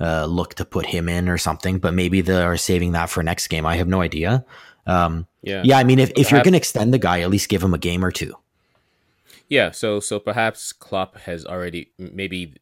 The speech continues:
Speaker 2: they've decided that he's no long-, well, he is a Liverpool player, but he's no longer in the future plans, so it makes more sense to, to give the younger players playing time, but they'll just bring him on for a token game here or there towards the end,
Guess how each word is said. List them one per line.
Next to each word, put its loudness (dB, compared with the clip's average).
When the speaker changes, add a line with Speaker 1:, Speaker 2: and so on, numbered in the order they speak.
Speaker 2:
they've -12
decided -8
that -10
he's -16
no -10
long-, -10
well, -8
he -6
is -4
a -4
Liverpool -8
player, -10
but -10
he's -10
no -8
longer -8
in -12
the -12
future -12
plans, -10
so -12
it -14
makes -14
more -12
sense -12
to, -16
to -18
give -14
the -14
younger -12
players -16
playing -8
time, -18
but -16
they'll -12
just -16
bring -10
him -10
on -10
for -18
a -16
token -16
game -14
here -14
or -16
there -18
towards -18
the -18
end, -20